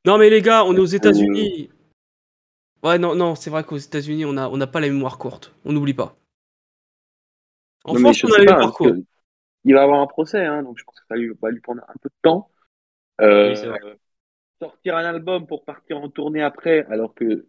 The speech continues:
Speaker 2: y a un procès à cause de ces tournées.
Speaker 1: Non, mais même, s'il
Speaker 2: Bah.
Speaker 1: le sort maintenant, ça va, ça va se planter. Les gens, ils lui en veulent
Speaker 2: Ouais.
Speaker 1: encore un peu, hein, euh.
Speaker 2: Et puis, ça veut... il peut pas sortir maintenant et aller en tournée après.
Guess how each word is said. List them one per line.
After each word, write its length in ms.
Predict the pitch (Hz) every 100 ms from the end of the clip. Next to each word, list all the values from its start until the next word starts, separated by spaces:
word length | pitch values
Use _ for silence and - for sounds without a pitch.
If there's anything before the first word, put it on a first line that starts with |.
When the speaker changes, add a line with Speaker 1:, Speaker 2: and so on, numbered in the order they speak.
| - -
Speaker 2:
y 20 |
a 80 | 104
un 60 | 107
procès 420 | - 104 120 113
à 120 | 107
cause 260 | - 131 117
de 100 | 113
ces 140 | -
tournées. 480 | - 117 127 160 180 _
Speaker 1:
Non, 60 | 156
mais 100 | 175
même, 200 | 196 190
s'il 200 | 151 -
Speaker 2:
Bah. 60 | 180
Speaker 1:
le 60 |
sort 180 | 175 196
maintenant, 340 | 196 196 214
ça 120 | 208 170
va, 160 | 156
ça 120 | 151 151
va 80 |
se 60 | 151
planter. 500 | - 175 180 165 143
Les 140 | 139
gens, 160 | 143 175
ils 140 | 160 147
lui 80 |
en 60 | 151
veulent 180 | 147 147
Speaker 2:
Ouais. 120 | 120
Speaker 1:
encore 140 | 147
un 60 | 151
peu, 180 | 151 143
hein, 160 | 123 110
euh. 240 | 87 90 - - _ _ _ _
Speaker 2:
Et 60 | 302
puis, 280 | - 302 - - _ _ _ _ _
ça 160 | 127
veut... 140 | 120 123 110 120
il 80 | 135
peut 160 | 135 131
pas 260 | 175 170
sortir 360 | - 131 - 120
maintenant 360 | 120 120 151 151
et 60 |
aller 120 | 117
en 100 | 110
tournée 240 | 104 113 131
après. 360 | 131 - 147